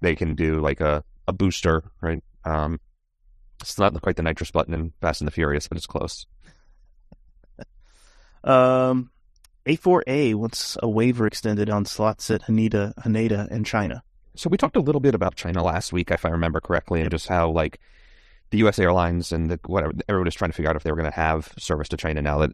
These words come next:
Speaker 1: the border has opened suddenly. Um, China is one of a couple markets where the U S has a very limited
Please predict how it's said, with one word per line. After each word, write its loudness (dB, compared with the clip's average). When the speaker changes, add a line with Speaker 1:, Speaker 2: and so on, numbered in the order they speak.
Speaker 1:
the -4
border -2
has -6
opened -4
suddenly. -2
Um, 2
China 2
is 0
one 0
of -2
a 2
couple -2
markets 0
where -2
the 0
U 2
S -2
has -2
a -4
very -2
limited 0